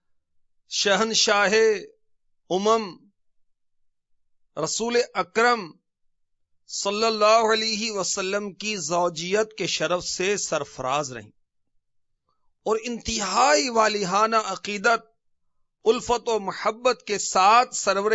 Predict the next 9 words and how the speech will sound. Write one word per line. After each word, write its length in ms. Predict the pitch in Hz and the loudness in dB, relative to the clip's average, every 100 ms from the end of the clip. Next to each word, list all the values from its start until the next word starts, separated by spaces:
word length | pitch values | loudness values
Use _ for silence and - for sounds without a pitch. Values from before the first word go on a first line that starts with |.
| 214 | 2
کائنات 580 | 208 185 180 180 202 220 220 - | 0 -2 0 2 4 4 0 -12
صلی 280 | - 208 220 | -8 -4 -2
اللہ 400 | 220 208 208 196 196 | 2 4 4 2 -2
تعالی 400 | 185 185 196 196 | 0 2 2 2
علیہ 460 | 180 185 190 190 | 0 -2 -4 -4
وسلم 540 | 170 151 - 165 180 180 | -4 -2 -4 -2 -4 -6
کی 160 | 180 | -8
وفادار 920 | 175 151 - 151 151 147 147 160 175 185 | -6 -6 -4 -6 -6 -4 -2 2 0 0
اور 140 | 170 | -4